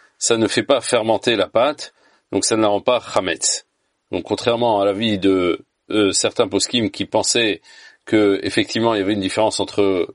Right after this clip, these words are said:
les, euh, différents jus de fruits, que si c'était des jus de fruits, de fruits qui sont acides, là ça pourrait rendre la pâte chametz, on est possèque comme les, euh, autres poskim qui pensent qu'il n'y a pas de différence. Seif Katan Dalet,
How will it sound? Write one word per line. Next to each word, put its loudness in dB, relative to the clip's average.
les, 0
euh, -2
différents -4
jus -4
de -10
fruits, -4
que -10
si -4
c'était -2
des 0
jus -4
de -14
fruits, -2
de 0
fruits -2
qui -4
sont -2
acides, 0
là 2
ça -2
pourrait 0
rendre 0
la 0
pâte -2
chametz, -2
on 0
est 2
possèque -2
comme 0
les, 2
euh, -4
autres 0
poskim -2
qui -8
pensent -2
qu'il 2
n'y 2
a -2
pas -2
de -8
différence. -4
Seif 2
Katan 2
Dalet, 2